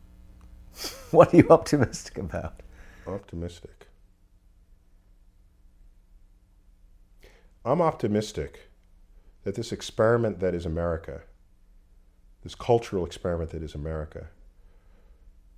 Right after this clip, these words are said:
Speaker 2: is actually working.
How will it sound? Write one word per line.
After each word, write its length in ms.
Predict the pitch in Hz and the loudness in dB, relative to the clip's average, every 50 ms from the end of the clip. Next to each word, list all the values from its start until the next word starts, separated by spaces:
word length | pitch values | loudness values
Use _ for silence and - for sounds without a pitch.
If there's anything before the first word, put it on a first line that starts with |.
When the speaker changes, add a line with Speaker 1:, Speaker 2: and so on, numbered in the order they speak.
| - | -12
Speaker 2:
is 960 | 113 95 90 87 85 82 82 82 80 80 80 80 80 80 78 76 - - - - - - - - - - - - - - - - - - - - - - - - - - - - | -8 -4 -4 -2 -2 0 0 0 0 -2 -2 -2 -2 -4 -6 -8 -12 -16 -20 -20 -20 -20 -20 -20 -20 -20 -20 -20 -20 -20 -20 -20 -20 -20 -20 -20 -20 -20 -20 -20 -20 -20 -16 -10
actually 540 | 98 98 98 - - - 101 90 85 85 82 | -8 -8 -8 -8 -8 -6 -4 -2 -2 -2 -4
working. 480 | 76 76 80 76 - - - - - | -4 -2 -4 -4 -4 -6 -14 -16 -18